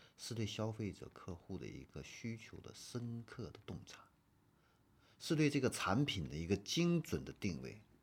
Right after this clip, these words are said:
是对营销的一个传统的一个突破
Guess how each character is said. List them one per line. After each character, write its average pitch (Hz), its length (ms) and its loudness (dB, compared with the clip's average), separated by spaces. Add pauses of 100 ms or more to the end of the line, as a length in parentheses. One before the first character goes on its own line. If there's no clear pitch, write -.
(920)
是 - 180 2
对 127 180 10
营 95 320 8
销 127 300 4
的 110 160 2
一 82 100 0
个 82 280 -2 (320)
传 87 340 2
统 98 180 2
的 64 80 -6
一 65 80 -6
个 73 140 -6
突 - 280 0
破 - 360 -6